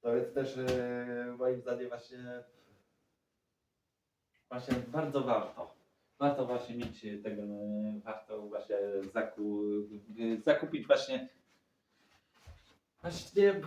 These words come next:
ponieważ autor rozszerza tutaj postacie drugoplanowe, przez co w całej serii może Subaru jest właśnie osiem-, od Subaru jest osiemdziesiąt procent, a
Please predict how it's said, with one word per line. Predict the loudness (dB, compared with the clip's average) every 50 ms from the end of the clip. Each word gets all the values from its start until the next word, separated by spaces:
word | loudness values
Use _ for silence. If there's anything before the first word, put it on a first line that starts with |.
| -6 -4
ponieważ | -2 0 0 0 0 -2 -2
autor | -2 -2 -2 -2 -2 -2 0
rozszerza | 0 0 0 0 -2 -6 -6 -4 -4 -4
tutaj | -6 -8 -8 -10 -8 -8
postacie | -6 -8 -8 -8 -6 -6 -8 -8 -6 -4 0 2 2 2 0 -4
drugoplanowe, | -6 -2 0 0 0 0 -2 -4 -6 -4 -2 -2 0 0 0 -2 -2
przez | -4 -6 -8 -6 -2
co | -2 0 0 0 -2 -6 -10
w | -16 -16 -14 -12 -10 -10 -10 -10
całej | -10 -6 -2 0 2 2 0
serii | -2 -4 -8 -6 -6 -4 -4 -6 -8 -10 -12 -16 _ _ -6
może | 0 2 2 2 2 0 -4
Subaru | -6 -8 -4 0 2 4 4 4 4
jest | 4 2 2
właśnie | 0 -2 -4 -4 -4 -2 0 0 0 0 -2 -6 -10 _ _ _ _ _ _ _ _ _ _ _ _ _ _ -12
osiem-, | -12 -8 -4 -4 -2 -2 0 0 -2 -2 -2 -4 -4 -6 -8 -10 -6 -2
od | 0 0 0 0
Subaru | -2 -4 -2 0 0 0 0
jest | -2 -4 -6 -8
osiemdziesiąt | -10 -8 -8 -8 -8 -8 -8 -10 -12 -12
procent, | -8 -8 -8 -6 -6 -6 -6
a | -4 -4 -4 -4 -6 -8